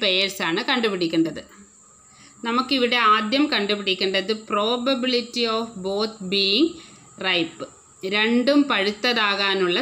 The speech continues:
സാധ്യത. അപ്പോൾ ഇവിടെ number of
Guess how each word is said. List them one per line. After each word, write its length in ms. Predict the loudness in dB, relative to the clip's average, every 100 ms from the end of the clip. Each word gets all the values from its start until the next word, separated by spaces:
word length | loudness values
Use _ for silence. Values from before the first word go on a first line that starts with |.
| -2
സാധ്യത. 440 | -4 -4 -6 -10 -12 -20 -20 -20 -20 -20 -20 -20 _
അപ്പോൾ 140 | _ -6 0
ഇവിടെ 300 | 0 2 0 0 -6 -16 -2
number 360 | 0 2 2 2 4
of 120 | 2